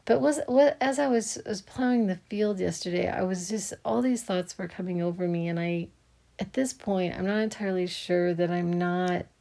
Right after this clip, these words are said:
picking up on other people's energy. I pick up on people's energies, and, and I was having issue with dealing with that.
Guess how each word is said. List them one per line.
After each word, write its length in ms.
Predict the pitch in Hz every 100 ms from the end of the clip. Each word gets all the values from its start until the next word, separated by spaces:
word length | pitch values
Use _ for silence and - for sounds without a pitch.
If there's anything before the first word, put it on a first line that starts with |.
| -
picking 400 | 196 - 185 170
up 260 | 165 165
on 140 | - 175
other 220 | 170 170
people's 480 | - 175 170 165 170
energy. 680 | 170 165 160 156 - 196 - _ _ _ _ _ _ _ _ _ _ _ _ _ _ _ _ - -
I 60 |
pick 240 | - 247 254
up 180 | 254
on 160 | 220 196
people's 460 | - 202 185 175 180
energies, 720 | 175 165 170 - - - - -
and, 560 | 185 180 175 180 175 - _ _ _ -
and 580 | 185 190 185 185 185 170 - _ _ _ _ _ _ _ _ _ _ -
I 120 | 202
was 560 | 185 185 180 180 - - - - - - - _ _ _ -
having 460 | 175 247 247 240 202
issue 580 | 208 - 208 190 185 170
with 520 | 180 185 175 - -
dealing 460 | 190 196 185 175 156
with 200 | 156 151
that. 380 | 147 - -